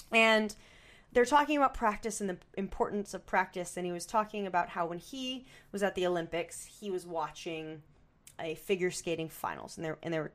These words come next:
two athletes who were, you know, really the contenders for gold and silver. And the American team, the coach comes over to the, to the girl as she's getting prepared and says,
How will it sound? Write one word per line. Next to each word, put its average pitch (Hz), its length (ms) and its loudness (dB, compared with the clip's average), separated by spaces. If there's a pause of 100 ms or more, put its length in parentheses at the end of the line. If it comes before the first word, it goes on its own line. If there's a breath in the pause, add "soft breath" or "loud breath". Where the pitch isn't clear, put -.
two 320 200 2
athletes 160 760 0 (120)
who 202 80 -4
were, 165 380 0 (300 loud breath)
you 170 80 -2
know, 139 180 -2 (300)
really 220 280 -2
the 196 80 -4
contenders 165 540 -2
for 165 140 -6
gold 139 260 -2
and 139 140 -6
silver. 120 340 -4
And 147 140 -6
the 156 80 -4
American 214 560 2
team, 170 420 -4 (1000)
the - 60 -8
coach 208 240 4
comes 202 160 2
over 175 300 2
to 170 100 -4
the, 165 280 0 (100)
to 180 120 -8
the 170 100 -4
girl 165 260 2
as 160 100 0
she's 165 220 -10
getting 175 280 -8
prepared 220 520 4 (440 loud breath)
and 180 600 2
says, 170 960 4